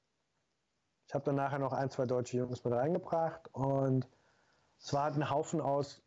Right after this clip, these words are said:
unterschiedlichsten, äh, Militärwaffengattungen vom Militär halt. Es war Air Force, es war Army, es waren Marines,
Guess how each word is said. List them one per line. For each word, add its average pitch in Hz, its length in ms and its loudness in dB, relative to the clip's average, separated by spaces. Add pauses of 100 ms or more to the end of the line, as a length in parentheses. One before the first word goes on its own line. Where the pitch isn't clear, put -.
unterschiedlichsten, 151 1500 2
äh, 139 560 4
Militärwaffengattungen 147 1800 2
vom 143 180 0
Militär 143 520 2
halt. 139 200 2
Es 131 180 -2
war 135 280 2
Air 156 200 2
Force, 143 460 0
es - 140 -4
war 143 120 2
Army, 139 440 2
es 139 160 -2
waren 139 160 2
Marines, 139 600 2